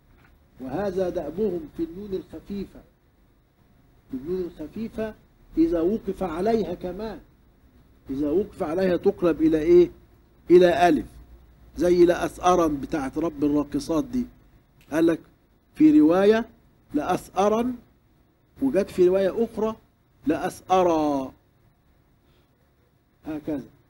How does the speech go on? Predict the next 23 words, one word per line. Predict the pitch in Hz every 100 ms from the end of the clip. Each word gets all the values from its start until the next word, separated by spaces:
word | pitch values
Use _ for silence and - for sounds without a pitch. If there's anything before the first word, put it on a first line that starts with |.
| _ _ _ _ _ _ -
يبقى | 247 262 175
آدي | 170 165 151 _ _ _ _ -
ال-، | 139 131 127
ال-، | 131 139
ال-، | 139 -
ده | 190
مش | 196
تقدير، | - 190 160 208 226 - - _ _ _ _ _ _ -
هذا | 170 190 185
مش | - 156
إيه؟ | 185 196 190 - _ _ _ -
مش | 151
تقدير، | - 190 - 185 233 151 - _ _ _ _ -
ولكن | 247 359 214 196 175
ده | 180
قلب، | 180 - 233 185 131 - _ _ _ _
قلب | - 220 196 175
النون | 170 208 202 190
ألف، | 226 240 - _ _ _ _ _ -
وهذا | 143 147 208 208 196 190 160
ديدنهم | 180 175 165 202 202 190 196 196 - _ _ _
في | -
الوقف. | 165 170 175 - -